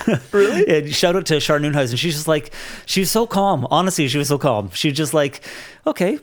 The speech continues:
Speaker 1: yeah, that's great." And
Speaker 2: Yeah.
Speaker 1: it just made it happen. And it was, it was great. It was absolutely great.
Speaker 2: Five hundred migrant
Speaker 1: Yeah.
Speaker 2: workers from around here.
Speaker 1: Yeah.
Speaker 2: That's
Speaker 1: it was,
Speaker 2: crazy.
Speaker 1: it was great.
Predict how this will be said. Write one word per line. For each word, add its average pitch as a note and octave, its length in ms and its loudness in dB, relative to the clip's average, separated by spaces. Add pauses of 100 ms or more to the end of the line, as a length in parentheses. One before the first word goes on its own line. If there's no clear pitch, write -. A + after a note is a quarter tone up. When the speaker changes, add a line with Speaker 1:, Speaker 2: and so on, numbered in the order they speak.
(140)
Speaker 1:
yeah, A#3+ 180 -2
that's A#3 220 -4
great." G3 340 -4
And E3+ 160 0
Speaker 2:
Yeah. E3 120 -2 (160)
Speaker 1:
it - 140 -6
just G3 320 0
made E3 380 2
it G#3 100 0
happen. F3+ 580 0
And C#3 200 2
it D3 140 0
was, D#3+ 640 -2
it - 80 2
was G#3+ 160 -2
great. A#3 400 -2
It D3+ 60 -4
was C#3 200 0
absolutely D3 680 0
great. A2+ 400 -4 (320)
Speaker 2:
Five D#3 380 -4
hundred A2+ 580 -4
migrant C3+ 280 0
Speaker 1:
Yeah. - 60 -8
Speaker 2:
workers F#2 280 -10
from F#2 180 -10
around F2+ 220 -8
here. - 240 -14 (100)
Speaker 1:
Yeah. D3 320 0 (120)
Speaker 2:
That's C3 220 -2
Speaker 1:
it C3+ 60 -6
was, C#2 100 -2
Speaker 2:
crazy. F#2 380 -10
Speaker 1:
it D#3+ 80 0
was D3+ 120 -2
great. A2+ 260 -2